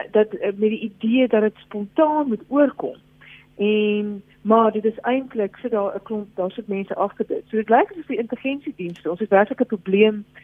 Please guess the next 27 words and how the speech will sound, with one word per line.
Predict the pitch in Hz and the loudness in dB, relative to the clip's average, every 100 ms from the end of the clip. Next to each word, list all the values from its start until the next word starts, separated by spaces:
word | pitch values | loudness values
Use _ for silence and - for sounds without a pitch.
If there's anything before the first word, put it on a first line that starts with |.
| - - - | -20 -20 -8
met | 208 | -4
ons | 214 | -4
staatsveiligheidsagentskap. | - 208 208 - 202 196 196 196 180 180 170 - 196 220 - - - - _ | 0 0 2 2 0 0 -2 -4 -6 -6 -6 -4 -2 -2 -6 -20 -20 -20 _
En | 240 226 | 2 6
daai, | 220 269 339 359 285 - | 6 6 2 -4 -10 -6
eh, | 226 233 226 | -6 -6 -10
verslag | 262 - 311 277 - - _ _ _ | -14 -10 -8 -8 -14 -20 _ _ _
wat | 233 233 | -6 -4
oor | 254 240 | 0 2
hulle | 196 269 285 - | 2 0 -2 -6
saamgestel | - 254 247 - - 233 226 | -8 -8 -8 -12 -6 -2 -2
is | 220 | -6
met | 220 | -4
baie | 208 196 254 | 0 0 0
sterk | - 254 233 | 0 -2 0
aanbevelings, | - 214 208 - 202 190 240 | -4 -6 -6 -4 -4 -4 -8
wat | 208 | -8
mense | 190 190 208 | -6 -6 -8
sê | - 208 | 0 2
solied | 202 180 202 226 | 2 0 0 2
is, | 165 196 - _ _ - - - | 0 0 -6 _ _ -20 -20 -10
is | - 254 | -2 4
nou | 240 | 6
al | 233 233 | 6 2
drie | 226 269 | 2 4
jaar | 285 240 233 | 6 4 4
oud | 220 214 | 2 0